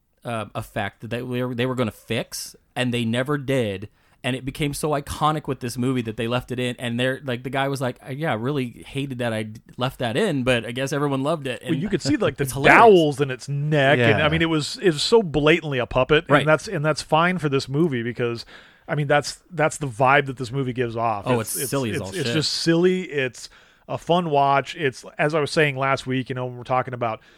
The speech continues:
Speaker 2: is this a movie that you're going to bring to your table during a Halloween season? This movie's gonna be in that
Speaker 1: Oh, I'm gonna
Speaker 2: pile
Speaker 1: do that,
Speaker 2: now
Speaker 1: yeah.
Speaker 2: because it's a fun watch.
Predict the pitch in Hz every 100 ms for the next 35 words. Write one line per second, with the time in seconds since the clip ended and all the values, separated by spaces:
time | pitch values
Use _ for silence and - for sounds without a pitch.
0 | _ _ _ _ _ _ - 170 175 196
1 | 170 165 180 202 190 185 156 139 143 139
2 | 151 139 131 139 143 131 - 127 131 139
3 | 139 - _ 170 156 139 123 139 127 123
4 | 123 117 123 120 156 160 _ _ _ _
5 | _ _ - 131 175 170 185 175 160 175
6 | 156 156 151 139 127 113 180 170 127 117
7 | 110 110 113 98 - - 165 175 156 151
8 | 151 - 180 160 156 170 107 -